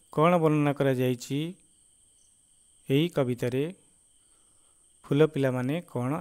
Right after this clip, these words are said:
ଆବଶ୍ୟକ କରନ୍ତି? ଏହାର ଉତ୍ତର ହେଉଛି ଦ ୱାର୍ମଥ୍ ଆଣ୍ଡ ଲଭ୍ ଅଫ୍ ଦେୟାର ମଦର, ତାଙ୍କ ମାଆଙ୍କର ଉଷ୍ମତା ଏବଂ ସ୍ନେହ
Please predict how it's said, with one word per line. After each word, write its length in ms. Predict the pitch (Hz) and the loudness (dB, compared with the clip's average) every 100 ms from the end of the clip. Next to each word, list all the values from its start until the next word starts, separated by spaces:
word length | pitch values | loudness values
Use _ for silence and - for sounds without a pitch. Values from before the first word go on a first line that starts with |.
| 135 | -4
ଆବଶ୍ୟକ 340 | 120 - 113 170 247 _ | -4 -6 -4 -2 -4 _
କରନ୍ତି? 360 | - 120 107 - - _ _ - - - _ _ _ _ _ _ _ _ | -4 -2 -4 -10 -20 _ _ -20 -20 -20 _ _ _ _ _ _ _ _
ଏହାର 140 | 139 135 | -2 0
ଉତ୍ତର 180 | 131 143 | 0 0
ହେଉଛି 280 | 131 123 160 233 165 | 0 -2 -6 -6 -4
ଦ 20 | 143 131 123 | 0 0 2
ୱାର୍ମଥ୍ 420 | 135 175 196 - - | 2 2 0 -10 -4
ଆଣ୍ଡ 200 | 131 135 123 | -2 0 2
ଲଭ୍ 200 | 123 127 123 | 2 2 2
ଅଫ୍ 120 | 120 - | 0 -2
ଦେୟାର 280 | 113 120 170 | -2 0 2
ମଦର, 380 | 151 120 110 110 - _ _ _ - | 0 -4 -6 -10 -12 _ _ _ -12
ତାଙ୍କ 240 | 120 120 123 117 | -8 -6 -6 -6
ମାଆଙ୍କର 380 | 117 123 120 120 113 | -4 -4 -4 -6 -6
ଉଷ୍ମତା 440 | 113 - 127 139 165 156 | -6 -6 -4 0 0 0
ଏବଂ 200 | 117 135 220 247 - - - | -2 -4 -6 -8 -16 -20 -10
ସ୍ନେହ 300 | - 120 | -6 -4